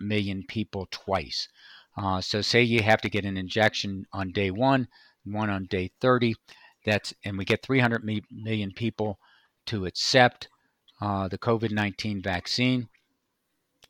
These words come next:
That's six hundred million injections. We don't have the people to do this. So not only ready, but we have to have the infrastructure, which we should be working on now, which I have not seen.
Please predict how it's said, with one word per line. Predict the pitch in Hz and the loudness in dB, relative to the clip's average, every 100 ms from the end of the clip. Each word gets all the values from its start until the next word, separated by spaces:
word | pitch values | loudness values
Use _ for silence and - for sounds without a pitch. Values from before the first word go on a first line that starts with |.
| - | -4
That's | 110 104 - | 2 2 2
six | - 143 - | 0 2 2
hundred | 127 110 | 2 2
million | 107 117 117 107 101 | 0 2 2 2 -2
injections. | 90 - 110 110 110 107 - | -4 4 4 4 2 -4 -2
We | 110 | -2
don't | 113 95 | 0 -2
have | 78 104 101 95 90 _ _ _ _ _ _ | 0 2 2 2 -4 _ _ _ _ _ _
the | 110 | -6
people | - 110 110 | -2 -2 -2
to | 95 | -6
do | 92 101 | -4 -6
this. | 87 78 - _ _ _ | -6 -10 -14 _ _ _
So | - - 117 110 - _ _ | -6 2 4 4 0 _ _
not | 110 135 175 | 0 4 4
only | 170 147 120 113 _ - | 4 4 4 0 _ -14
ready, | 101 123 139 110 87 | 4 8 10 8 0
but | - 101 | -4 -4
we | 110 | 0
have | 120 151 - | 2 2 4
to | |
have | 131 110 | 2 2
the | 113 | -2
infrastructure, | 123 139 123 107 - 87 - 95 | -2 -2 -2 -2 -2 -2 -2 -6
which | 101 - | -4 -4
we | 139 139 147 | -2 2 4
should | - 196 180 | 4 4 4
be | 160 | 4
working | 123 123 127 120 | 4 2 2 2
on | 113 107 | 2 2
now, | 131 151 85 73 - - | 0 0 -4 -10 -20 -10
which | - 120 | -4 2
I | 117 | 2
have | 117 123 | 4 2
not | 123 127 127 | 2 0 0
seen. | - - 165 107 71 | -4 -2 -2 -4 -8